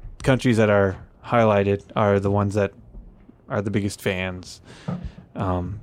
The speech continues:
so question number one. Which country likes Christmas fried chicken the most? Japan, China,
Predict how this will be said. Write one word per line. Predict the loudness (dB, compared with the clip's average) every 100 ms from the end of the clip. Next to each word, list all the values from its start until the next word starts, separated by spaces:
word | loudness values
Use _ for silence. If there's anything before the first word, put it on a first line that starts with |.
| -10
so | 2 4
question | 4 2 2 2 0
number | 2 2
one. | 4 2 0 -4 -12 -20 -20 -20 _ -20 -20 -20 -20 _ _ _ _
Which | 0 2 4
country | 2 4 6 6 6 2 0
likes | 4 6 4 -6 -14 -18 _ _
Christmas | 2 2 2 0 0 -6
fried | -2 4 4 4 2 -2
chicken | -4 -2 0 -2 -4 -8
the | -2 2
most? | 2 0 -6 -16 -20 _ -20 -20 _ -18 -14 -14 -14 -16 -16 -16 -18 -18 -20 -16 0
Japan, | 2 4 4 6 4 2 -2 -8 _ -20 -20 -20 _
China, | 0 2 4 2 0